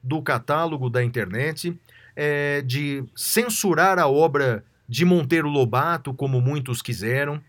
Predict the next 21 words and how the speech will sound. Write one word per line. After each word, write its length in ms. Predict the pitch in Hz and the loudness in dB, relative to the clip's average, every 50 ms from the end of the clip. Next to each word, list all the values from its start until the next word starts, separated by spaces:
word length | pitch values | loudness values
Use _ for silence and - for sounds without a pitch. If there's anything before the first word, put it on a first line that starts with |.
| _ 101 | _ -4
né? 220 | 113 131 143 131 135 - - - - _ _ | -2 -2 -2 -2 -6 -14 -20 -20 -20 _ _
Então, 280 | 170 170 165 202 220 220 | -8 -4 0 0 0 2
quer 100 | 220 214 | 2 0
dizer, 380 | - 131 139 135 131 123 - _ _ _ _ | 0 0 -2 0 -2 -2 -4 _ _ _ _
o 140 | - 202 196 | -2 0 2
nosso 400 | 185 190 226 262 262 - - 196 | 4 4 2 2 2 -2 -6 -4
passado 680 | - - 117 113 - - 143 147 165 160 131 110 92 87 _ _ _ _ _ _ _ _ _ _ - - _ | -2 -2 -2 -2 -4 -4 -4 -4 -4 -4 -6 -6 -8 -10 _ _ _ _ _ _ _ _ _ _ -18 -10 _
é 120 | 160 180 | 2 2
um 120 | 196 214 214 | 2 2 2
passado 560 | 208 196 165 - - - 185 202 202 220 226 | 2 0 0 0 0 0 0 0 0 -2 -8
triste, 680 | 220 _ 147 147 180 220 220 - - - - 90 85 - _ _ _ _ _ _ - - _ _ _ | -6 _ -4 -2 -2 -2 -4 -4 -8 -10 -10 -10 -14 -16 _ _ _ _ _ _ -20 -20 _ _ _
é 140 | - 180 208 | 0 0 0
um 140 | 240 254 | 0 -2
passado 640 | 220 - 156 131 131 - - 151 175 196 180 170 143 | -2 -4 -4 -2 -4 -4 0 0 0 2 0 -2 -2
mesmo 500 | 123 113 131 175 190 160 147 127 - - _ | -2 0 0 0 0 0 -4 -6 -8 -8 _
com 140 | - - 214 | -2 0 0
muito 420 | 180 151 160 196 262 277 220 - 190 | 2 2 2 0 0 -2 -4 -8 -6
racismo, 760 | 143 143 123 123 - - - 123 139 135 127 120 101 101 - _ | -4 -2 -2 -2 -4 -6 -4 -4 -4 -2 -2 -4 -4 -6 -12 _
com 140 | - 220 220 | 0 0 2
muita 420 | 180 165 180 220 254 214 208 180 | 2 0 -2 -4 -4 -4 -4 -4
desigualdade, 1040 | 139 135 131 123 139 135 131 123 104 92 95 110 131 147 139 123 104 98 92 90 - | -4 -4 -6 -6 -4 -2 -2 -2 -2 -2 -2 0 0 0 0 -2 -6 -10 -12 -14 -16